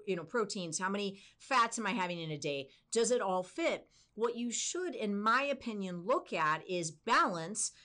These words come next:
Am I having a balance of the right carbs, the right fats, and the right proteins? Learning how you feel with certain balances of those, a little bit more protein, a little bit more carbs at different times of day, depending, different types.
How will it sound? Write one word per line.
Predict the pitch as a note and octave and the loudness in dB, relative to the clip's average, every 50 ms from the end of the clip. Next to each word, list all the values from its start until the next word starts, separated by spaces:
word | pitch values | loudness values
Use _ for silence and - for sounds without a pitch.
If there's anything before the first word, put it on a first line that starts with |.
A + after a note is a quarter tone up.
| _ _ | _ _
Am | F#3 G3+ G#3+ | -2 2 2
I | G#3 G3+ | 2 2
having | G#3+ A3 A#3 C4 C4+ D#4 D#4+ D4+ C#4+ | 2 0 2 2 2 2 2 0 -2
a | C4+ | -2
balance | G3 - G3+ G3 G3+ G#3 G3+ G3+ - | 0 2 0 2 0 0 -4 -4 -4
of | A3 G3 | -4 -4
the | G#3+ G3 | -4 -4
right | F3+ F#3 F#3 F3+ F3 - _ | -2 0 0 -2 -2 -6 _
carbs, | - - G3+ F3+ E3+ F3 E3+ E3 E3 - | -8 -2 0 2 2 2 2 0 -2 -4
the | - F#3+ F3+ | -4 -4 -4
right | E3 D#3+ F3+ F#3 F3+ E3+ - - | -2 0 0 0 0 -2 -6 -12
fats, | - - G3 F#3 F3 F3 F3+ - | -4 0 2 4 4 4 2 -2
and | - F3+ | -6 -6
the | F3 | -4
right | D#3+ E3 D#3 D3 - | -2 -2 -2 -2 -4
proteins? | - - C#4 C#4+ D4 - - - A3 F#3 F3+ F3 F3+ E3+ - - - - - _ _ | -4 -2 0 0 0 -2 -4 -4 -4 -4 -4 -4 -4 -6 -6 -8 -14 -20 -20 _ _
Learning | G3+ G#3 A3+ C4 D4 D#4+ E4+ F4 F4+ | -4 0 2 4 4 2 2 0 0
how | C#4+ D4+ C4+ B3 | 0 2 2 2
you | A#3 G#3+ G#3+ G#3 | 2 0 -4 -8
feel | - - B3+ B3 B3 B3+ B3+ | -8 -6 -4 -2 -2 -2 -2
with | A#3+ G3+ G#3 G3+ G3+ | -2 0 0 2 2
certain | - - - - C4+ B3+ B3+ B3+ A#3 A3 G#3 G3+ F#3+ - | 2 2 2 4 2 2 2 0 -4 -6 -8 -8 -6 -2
balances | - G#3+ G3 G#3+ B3 B3 A#3 G3 - G3 D#3+ D#3+ | 2 4 4 4 4 2 -2 -2 -4 -4 -4 -4
of | D#3+ C#3 | -4 -2
those, | D3+ D#3 D3+ D#3 D#3+ - - | -2 0 0 0 -2 -2 -4
a | A3+ | -4
little | A#3 A#3+ B3 B3 B3 A3+ | -2 0 2 2 2 2
bit | A3+ A#3+ A3 | 0 -2 -2
more | G#3+ G#3 G3+ | -4 -6 -6
protein, | - - A3 G#3 G#3+ - A3 G3+ | -4 -4 -4 -4 -4 -4 -6 -6
a | F#3+ | -4
little | F#3 G#3 A#3 A#3+ F#3+ | -4 -2 -2 -2 -2
bit | A#3 G3+ F#3+ | -4 -4 -4
more | G#3 G3 G3 | -6 -6 -6
carbs | - - G3+ F#3+ F#3+ F#3 - | -4 0 0 2 2 0 -2
at | G3 F#3 - | -6 -6 -6
different | G3+ G3 G3 G#3 F#3 F3+ | -6 -6 -6 -8 -8 -4
times | - G#3 F3+ E3+ E3 E3 | -4 -4 -4 -4 -4 -8
of | E3 D3+ | -8 -4
day, | - A#3+ A#3+ A#3 A3+ | -2 0 0 0 0
depending, | A3+ G#3 G#3 - - B3 A#3+ A#3 A#3 A#3 A#3 G#3+ A3 - - - - - _ | -2 -4 -6 -6 -4 -2 0 0 2 0 0 -2 -6 -12 -18 -20 -20 -10 _
different | - G3+ F#3+ G3 E3+ D3+ D#3 | -2 -2 0 0 -4 -6 -4
types. | - - B3+ A#3+ A#3+ A#3 A#3 - - | 0 2 4 4 4 2 0 -2 -6